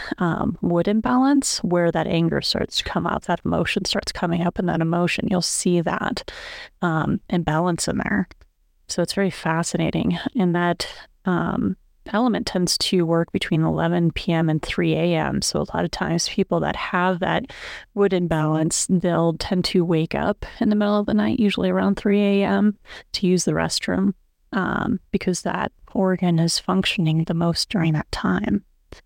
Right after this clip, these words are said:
And then you have your heart, and your heart has a lot to do with your blood vessels. It's, um,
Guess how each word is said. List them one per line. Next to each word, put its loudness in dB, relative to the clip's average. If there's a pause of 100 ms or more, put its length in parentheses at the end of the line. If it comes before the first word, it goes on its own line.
(480)
And 0
then 2
you 2
have -4
your 2
heart, -2 (100)
and 2
your 0
heart 0
has -2
a 0
lot -2
to -4
do 2
with 0
your 0
blood -4
vessels. 0 (540)
It's, 0
um, 0